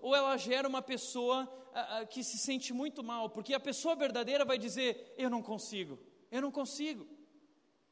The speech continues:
Mas o fariseu, aquele religioso, ele vai dizer, "Não, eu consigo,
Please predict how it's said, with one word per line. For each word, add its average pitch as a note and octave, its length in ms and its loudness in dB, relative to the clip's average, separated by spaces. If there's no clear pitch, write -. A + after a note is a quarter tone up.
Mas B3 220 2
o B3 60 -2
fariseu, B3+ 800 2
aquele B3 300 0
religioso, A#3 640 2
ele A#3+ 120 -2
vai A3+ 160 0
dizer, G3 180 -2
"Não, F#3 240 -2
eu F3+ 80 0
consigo, B3+ 880 -4